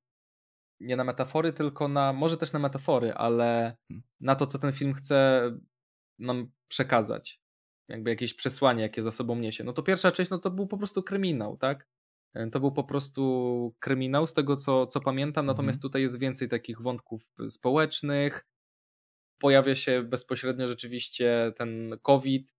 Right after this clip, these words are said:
Speaker 1: pandemia,
Speaker 2: Mhm,
Speaker 1: ponieważ ten
Speaker 2: tak,
Speaker 1: film
Speaker 2: tak.
Speaker 1: zaczyna się trzynastego maja, wszyscy tam są w maseczkach, jak, e, i zanim jeszcze na
Speaker 2: A nie wszyscy tam, tam pamiętam już tam impreza, tam jakaś
Speaker 1: A,
Speaker 2: wielka,
Speaker 1: tak,
Speaker 2: to
Speaker 1: tak,
Speaker 2: tam nikt
Speaker 1: tak.
Speaker 2: ma-, maseczki
Speaker 1: Okej.
Speaker 2: nosi. No,
Speaker 1: Ale
Speaker 2: ale
Speaker 1: to też
Speaker 2: to,
Speaker 1: jest
Speaker 2: to się,
Speaker 1: reprezentacja
Speaker 2: mhm.
Speaker 1: niektórych, e,
Speaker 2: Tak.
Speaker 1: grup, e, ludzi, którzy w, w ten sposób podczas pandemii się zachowywali, jakby nie mieli,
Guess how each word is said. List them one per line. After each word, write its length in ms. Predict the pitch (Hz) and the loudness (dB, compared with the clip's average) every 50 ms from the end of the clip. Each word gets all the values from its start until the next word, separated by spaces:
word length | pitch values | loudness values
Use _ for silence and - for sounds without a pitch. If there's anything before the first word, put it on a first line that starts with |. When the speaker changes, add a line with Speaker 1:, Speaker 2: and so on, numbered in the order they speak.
| _ _ | _ _
Speaker 1:
pandemia, 680 | - 120 120 117 127 127 127 127 127 123 120 120 120 - - | 0 0 4 6 6 6 6 4 2 2 2 2 0 -2 -2
Speaker 2:
Mhm, 340 | 98 101 101 110 101 110 | -4 -2 -2 -2 -2 0
Speaker 1:
ponieważ 260 | 127 127 120 110 95 98 | 0 0 2 2 4 2
ten 80 | 104 92 | 2 2
Speaker 2:
tak, 60 | - | 0
Speaker 1:
film 120 | 135 123 | 0 2
Speaker 2:
tak. 80 | 123 98 | 2 2
Speaker 1:
zaczyna 180 | 90 87 127 120 | 2 2 0 -2
się 120 | - 127 | -2 -2
trzynastego 520 | 120 - - 135 127 117 - 139 120 123 123 | -4 -6 -6 -6 -6 -4 -2 -2 0 0 2
maja, 320 | 123 123 120 120 120 120 | 2 2 2 4 2 2
wszyscy 340 | - - - 117 - - 113 | 0 -4 -6 -8 -8 -10 -8
tam 140 | - 113 110 | -8 -8 -8
są 180 | - 120 117 | -6 -8 -6
w 60 | 110 | -6
maseczkach, 680 | 117 120 117 - 135 127 - - - 123 120 117 - - | -4 -4 0 2 2 2 2 0 -2 -2 -2 -2 -2 -2
jak, 280 | 117 113 - - - 127 | -4 -4 -4 -6 -4 0
e, 340 | 117 117 117 117 113 113 113 | 2 2 2 2 2 2 0
i 320 | 104 92 104 113 113 113 | 0 -2 -4 -4 -4 -4
zanim 280 | 113 120 117 117 117 117 | -2 -4 -4 -4 -4 -6
jeszcze 280 | 117 - - 120 113 | -6 -6 -4 -4 -4
na 300 | 113 113 113 113 113 113 113 - | -2 -2 -2 -2 -2 -4 -4 -4
Speaker 2:
A 60 | - 90 | -2 0
nie 140 | 104 113 | 0 0
wszyscy 540 | 113 - - 120 120 123 - - - 135 110 | 0 2 2 2 2 2 0 -2 0 0 0
tam, 260 | - 107 90 90 90 | 2 0 0 0 0
tam 160 | 90 98 92 - | 0 -2 -2 0
pamiętam 360 | 104 95 95 - 104 101 101 | 0 0 2 0 0 0 0
już 160 | 104 98 - | -2 -2 -2
tam 200 | - 107 104 - | -2 -2 -2 -2
impreza, 600 | 110 110 104 - 117 120 123 113 98 104 98 95 | -2 -4 -2 0 0 0 0 0 0 0 -2 -2
tam 200 | - - 95 95 | -2 -2 -4 -2
jakaś 240 | 98 95 - - 113 | -2 -2 0 2 4
Speaker 1:
A, 160 | 127 127 123 107 | 4 6 6 6
Speaker 2:
wielka, 220 | 104 98 123 117 | 4 6 4 4
Speaker 1:
tak, 120 | 113 107 - | 4 4 2
Speaker 2:
to 60 | 117 | 2
Speaker 1:
tak, 80 | 113 | 2
Speaker 2:
tam 80 | 104 113 | 2 2
nikt 200 | 127 117 110 113 | 2 0 0 0
Speaker 1:
tak. 100 | - 107 | -2 -2
Speaker 2:
ma-, 140 | 98 85 101 | 0 0 0
maseczki 400 | 104 107 - - 104 - - 131 | 0 0 0 0 -2 0 0 0
Speaker 1:
Okej. 220 | 113 101 120 110 | 2 4 4 4
Speaker 2:
nosi. 260 | 98 92 - - - | 4 2 -4 -6 -6
No, 100 | - 131 | -2 0
Speaker 1:
Ale 100 | 151 165 | 4 8
Speaker 2:
ale 120 | 156 175 175 | 10 10 10
Speaker 1:
to 60 | 165 | 10
też 140 | - 190 160 | 8 6 8
Speaker 2:
to, 60 | 190 | 6
Speaker 1:
jest 100 | 175 - | 6 6
Speaker 2:
to 60 | 190 | 6
się, 60 | 175 | 6
Speaker 1:
reprezentacja 640 | 175 - 170 156 170 160 156 170 165 156 160 170 160 160 | 6 6 6 6 6 6 6 6 6 8 8 10 10 10
Speaker 2:
mhm. 220 | 156 151 151 156 151 | 10 8 6 6 4
Speaker 1:
niektórych, 500 | 156 143 - - 156 156 147 143 - 160 | 2 0 2 2 4 4 4 2 2 4
e, 40 | 160 | 6
Speaker 2:
Tak. 340 | 156 151 147 151 147 143 | 6 6 6 4 4 2
Speaker 1:
grup, 320 | 143 151 147 147 139 139 - | 2 4 4 4 4 2 2
e, 220 | 147 143 143 143 | 2 4 4 4
ludzi, 380 | 127 143 151 143 135 120 117 - | 4 4 2 2 2 0 -2 -4
którzy 500 | 113 120 117 113 117 117 117 117 113 113 - | -4 -6 -6 -2 -2 -2 -2 -2 -4 -6 -8
w, 360 | 113 - 135 - - 113 120 | -12 -14 -12 -12 -12 -12 -10
w 20 | - | -8
ten 140 | - - | -8 -8
sposób 380 | - - 131 117 - 120 113 _ _ | -6 -4 -6 -6 -6 -8 -14 _ _
podczas 400 | - 120 - 123 120 - - - | -8 -4 -2 -2 -4 -4 -4 -6
pandemii 300 | - 120 117 113 117 117 107 | -6 -4 -2 -2 -4 -4 -4
się 120 | - 117 | -6 -6
zachowywali, 560 | 117 117 - 120 117 117 113 117 110 107 107 | -6 -4 -4 -2 -2 0 2 2 2 2 2
jakby 240 | 110 110 110 110 113 | 0 -2 -4 -4 -6
nie 100 | 117 117 | -4 -4
mieli, 420 | 117 117 113 113 113 110 110 110 | -2 -2 -2 -2 -2 -2 -4 -6